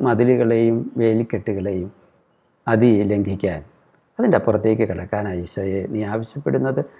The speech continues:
അതിലൂടെ നിൻ്റെ ഹൃദയത്തിൻ്റെ ഭാവം സ്വന്തമാക്കാൻ, നീ കാണുന്നത് പോലെ കാണാനുമുള്ള കാഴ്ചപ്പാട് എനിക്ക് നീ തരണമേ. ഈശോയെ, നിൻ്റെ ഹൃദയത്തിൻ്റെ ഭാവം എന്നിൽ നീ വളർത്തണമേ.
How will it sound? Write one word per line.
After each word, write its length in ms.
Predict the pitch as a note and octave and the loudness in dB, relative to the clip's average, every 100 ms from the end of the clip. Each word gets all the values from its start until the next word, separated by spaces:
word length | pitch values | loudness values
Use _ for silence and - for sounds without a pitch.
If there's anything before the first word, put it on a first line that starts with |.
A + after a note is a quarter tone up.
| - A2 | -8 -2
അതിലൂടെ 360 | A2+ A#2 A#2 | 2 4 4
നിൻ്റെ 340 | A2 G#2+ B2 C3+ | 2 0 0 -2
ഹൃദയത്തിൻ്റെ 680 | F#2 F2+ G2 G2+ G2 G#2+ - | -4 -4 -4 -4 -6 -6 -8
ഭാവം 340 | E2 E2 G2+ G2+ | -10 -8 -8 -8
സ്വന്തമാക്കാൻ, 680 | F#2 D#2+ F#2+ E2 - - - _ _ _ _ _ | -10 -8 -8 -8 -12 -16 -16 _ _ _ _ _
നീ 80 | G3 | 4
കാണുന്നത് 540 | F#3 G#2+ G#2+ G#2+ G#2 G2+ | 6 4 4 2 2 2
പോലെ 500 | F#2+ F#2+ F#2+ F#2 G2 F#2+ - _ | 2 2 2 0 -2 -4 -12 _
കാണാനുമുള്ള 680 | G#2 G#2 G#2 G#2 G2+ G2 G2 F#2 - - | -4 -2 0 -2 -2 -2 -4 -6 -14 -6
കാഴ്ചപ്പാട് 640 | G#2+ G#2+ G2+ A2+ A2+ G#2+ G2 | -2 -2 -2 -4 -2 -2 -2
എനിക്ക് 240 | F#2 - F#2+ | -4 -4 -4
നീ 120 | G2 | -2
തരണമേ. 560 | G2 G2 G2+ G2+ G2+ G2+ - - _ | -4 -4 -4 -4 -4 -6 -12 -20 _
ഈശോയെ, 320 | C3 C#3+ C3+ | 2 6 6
നിൻ്റെ 260 | C3 A#2+ B2+ | 6 2 0
ഹൃദയത്തിൻ്റെ 680 | A2 A2 B2+ B2+ C3+ B2+ B2 - | 0 0 2 2 0 0 0 -4
ഭാവം 520 | F#2 G#2 B2 C3 A2 - - - | -6 0 2 2 0 -4 -20 0
എന്നിൽ 320 | G#2+ G#2 G2 G2 F#2+ | 2 4 4 2 0
നീ 120 | G2 | -2
വളർത്തണമേ. 840 | F#2+ G2 F#2+ F#2 G2 F#2 G2 F#2 | 0 0 -2 -4 -6 -6 -6 -8